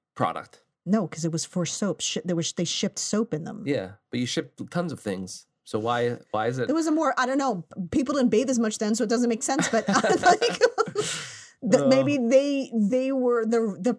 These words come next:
Speaker 2: perfect
Speaker 1: Size or
Speaker 2: the
Speaker 1: something?
Speaker 2: perfect measurement
Speaker 1: Yeah.
Speaker 2: needed for which to be on
Speaker 1: Well,
Speaker 2: the
Speaker 1: I,
Speaker 2: box.
Speaker 1: I think that, you know, i-,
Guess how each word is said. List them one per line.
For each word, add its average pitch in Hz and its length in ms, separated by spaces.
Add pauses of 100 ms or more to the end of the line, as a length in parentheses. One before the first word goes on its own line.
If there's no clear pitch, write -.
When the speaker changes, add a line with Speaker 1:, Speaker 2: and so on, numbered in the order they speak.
(120)
Speaker 2:
perfect - 760 (260)
Speaker 1:
Size 117 600
or - 60 (220)
Speaker 2:
the 220 80
Speaker 1:
something? - 160
Speaker 2:
perfect 285 320
measurement 233 580 (140)
Speaker 1:
Yeah. 107 220 (120)
Speaker 2:
needed 208 560 (260)
for 240 240
which 233 300
to 254 100
be 233 160
on 202 320
Speaker 1:
Well, 196 140
Speaker 2:
the 226 60
Speaker 1:
I, - 140
Speaker 2:
box. - 100
Speaker 1:
I 151 100
think 196 320
that, 147 260
you 147 120
know, 120 240
i-, 73 140